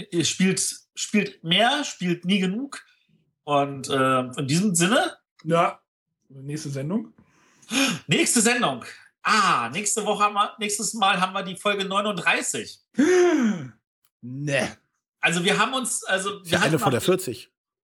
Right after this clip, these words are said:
Speaker 1: <laughs> Eine vor der vierzig, ja, ja. Ja, der Punkt ist, wir, wir wollten ja wie letztes Jahr auch, äh, so eine Folge machen, wo wir darauf raten, was die, äh, Nominierten für Spiel des Jahres sind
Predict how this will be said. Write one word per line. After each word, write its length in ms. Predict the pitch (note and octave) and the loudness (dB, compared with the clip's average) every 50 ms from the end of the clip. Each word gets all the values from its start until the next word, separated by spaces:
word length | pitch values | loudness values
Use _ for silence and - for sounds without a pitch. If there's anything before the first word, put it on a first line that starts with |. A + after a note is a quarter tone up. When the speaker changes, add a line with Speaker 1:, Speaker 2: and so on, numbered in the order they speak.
| _ - | _ -12
Speaker 1:
<laughs> 220 | - - F#3+ - - | -6 -6 -4 -2 0
Eine 200 | F3 B3 D4 B3 | -2 0 -2 -4
vor 140 | - B3+ | -4 -2
der 80 | A3 F#3+ | -2 -2
vierzig, 260 | - A3+ G#3+ - - | -2 -2 -4 -4 -4
ja, 80 | - A#3 | -2 0
ja. 200 | - C#4+ C#4 - - - - - - | 2 2 2 2 0 -8 -20 -20 -10
Ja, 80 | - F3+ | -4 -2
der 80 | G3 G3 | 0 0
Punkt 240 | G3+ A#3+ - - | 0 -2 -6 -6
ist, 220 | - F4 - - - | -6 -6 -4 -2 0
wir, 200 | A#3 G#3 F3+ G#3 - - | -2 -2 -2 -4 -12 -10
wir 180 | E3 F3 F#3 E3 | -6 -4 -4 -2
wollten 260 | F3 G#3+ G#3+ G#3+ A3+ | 0 -2 -2 -2 -4
ja 120 | G#3 G3 | -8 -8
wie 100 | F#3 F3+ | -6 -6
letztes 460 | F3 F#3+ G#3 G#3 G3+ - A#3 F#3+ - - | -2 -2 0 0 0 0 0 0 0 2
Jahr 240 | G#3 F#3 F3 - | 2 2 2 2
auch, 260 | D#3+ E3 G#3 F#3 - - | 2 0 0 -2 -2 -2
äh, 120 | F3 E3 | -2 -2
so 120 | D#3 D#3+ E3+ | -2 -2 -4
eine 160 | E3+ E3+ D#3+ D3+ | -4 -4 -4 -4
Folge 320 | D3 - - E3+ G3 G3 G#3 | -4 -4 -2 -2 -2 -2 0
machen, 260 | F#3+ F3+ F3 F3 E3 | -2 -2 -2 -2 -4
wo 140 | E3 E3 D#3+ | -4 -2 0
wir 100 | E3 D#3 | 0 0
darauf 400 | E3 D3+ D3+ D3+ D3 - - - - | 2 2 0 0 0 -2 -4 -12 -12
raten, 560 | - A#2+ B2+ C3+ D#3 G3 - - G#3+ F#3+ F3 | -6 -2 0 2 2 2 0 -2 -10 -6 -2
was 240 | F3 E3+ E3 - - | -2 0 0 -2 -2
die, 340 | - F3 E3+ E3+ F3 F3 - _ _ _ _ - | -2 -2 0 0 -2 -2 -6 _ _ _ _ 0
äh, 280 | - D#3 D#3+ D#3+ D#3 D3+ | 2 4 6 4 4 4
Nominierten 600 | E3 E3+ E3+ F3 E3+ E3+ A3 C#4 C#4 - G#3+ - | 2 0 2 0 2 2 0 0 0 -4 -8 -8
für 100 | - E3 | -8 -8
Spiel 200 | - - - D#3+ | -8 -8 -4 -4
des 120 | D#3 C#3 | -2 0
Jahres 360 | - D3+ E3 A3+ A3 A3 - | 2 2 2 2 2 0 -2
sind 280 | - C#4 - - - - | -2 -4 -8 -10 -14 -14